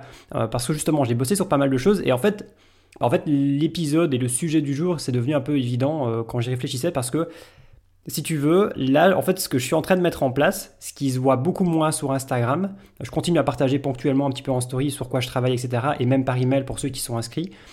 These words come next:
Mais en fait, j'ai réalisé un truc, et j'en parlais avec un entrepreneur, euh, avec qui on fait un peu du coaching mutuel. Lui est plutôt dans le sport nutrition, il m'aide à atteindre mes objectifs sportifs et, euh, nutritionnels. Et, euh, moi, je l'aide plutôt sur le développement de son projet.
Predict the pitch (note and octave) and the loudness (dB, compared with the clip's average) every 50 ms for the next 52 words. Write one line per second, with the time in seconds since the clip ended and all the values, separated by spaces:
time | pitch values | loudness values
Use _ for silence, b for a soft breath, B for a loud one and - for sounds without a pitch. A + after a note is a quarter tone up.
0 | B B B B B - C3+ C3+ C#3 C#3 C#3 C#3 B B B B B B B B | B B B B B 2 4 6 6 4 2 0 B B B B B B B B
1 | B _ - B2 E3+ G#3+ F#3+ D#3+ D#3 D3+ C#3+ C#3+ D3+ D3 E3 D#3 C#3 B2+ - - | B _ 0 2 4 4 4 4 2 2 0 0 0 2 2 2 2 0 0 -2
2 | F#3 G3 F#3+ - - - C3+ B2 A2+ A#2+ D3 D#3 F#3 G3 D#3+ C3 C#3 C3+ - - | -2 -2 -4 -4 -2 0 0 2 2 0 2 4 4 6 6 4 2 0 -2 -2
3 | - C3 B2+ B2+ B2+ C3 C#3 C#3 - E3 - - D3+ C#3+ C#3+ D3 C#3+ - - - | -2 0 0 2 2 0 0 0 -2 -2 0 0 0 2 2 2 0 -2 -4 -4
4 | - A#2 A#2 A#2 A#2 A2+ B2 B2 B2 - E3+ D#3+ C#3+ B2+ - C#3 C3 B2+ D3 D3 | -2 -2 0 0 0 0 -2 -2 -2 0 0 0 0 0 0 0 0 0 -2 -2
5 | C3 B2+ B2+ B2 B2 D3+ C#3+ - D#3 D3 C#3 C#3+ C#3 C#3+ C#3 D3 C#3+ C3+ C3+ D#3 | 0 0 -2 0 0 -2 -2 0 2 2 2 2 0 0 2 2 2 4 2 2
6 | D3 D3+ C#3+ D#3+ D3+ C#3+ C3+ B2+ B2 B2 B2 - D#3 D3 C#3 C#3+ C#3+ - D#3 C#3 | 2 2 0 0 0 2 2 2 0 -2 -2 0 0 2 2 2 0 -2 -4 -4
7 | - - F3 F#3 F3 C#3+ B2+ C3+ C#3 B2+ C3 B2 B2 C3+ C3 B2+ B2 C3 B2+ B2+ | -2 0 2 2 4 4 4 4 4 2 2 2 2 0 0 0 0 0 0 -2
8 | B2+ B2+ - D3+ D3 - - - - C3 - - - D#3 D#3 - - - A#2+ A#2+ | -2 -2 -4 -6 -8 -8 -10 -8 -8 -6 -6 -4 -6 -6 -6 -6 -4 -2 -2 0
9 | A#2+ A#2+ A#2+ A#2+ A#2 A#2 A#2 A#2+ - C#3 B2+ - B2+ B2+ D3 F3+ F#3+ G3 B B | 0 0 0 0 -2 -2 -4 -4 -6 -4 -2 0 0 2 2 0 -2 -4 B B
10 | B B B B B B - C3+ C3+ C#3 D3 D#3 D#3 C#3 B2+ B2 B2 B2+ D3 D#3+ | B B B B B B 0 2 4 6 6 4 4 4 4 4 4 4 2 2
11 | C3+ D3 D3+ C#3+ - C3+ B2+ E3 D#3+ - C#3+ B2+ B2+ C3+ C3+ C3 C3+ C#3 C3+ - | 2 2 0 0 -2 -2 -2 -2 -2 0 -2 0 0 0 0 0 0 -2 -4 -4
12 | B2 A#2+ C3 B2 A2+ | -6 -6 -6 -6 -6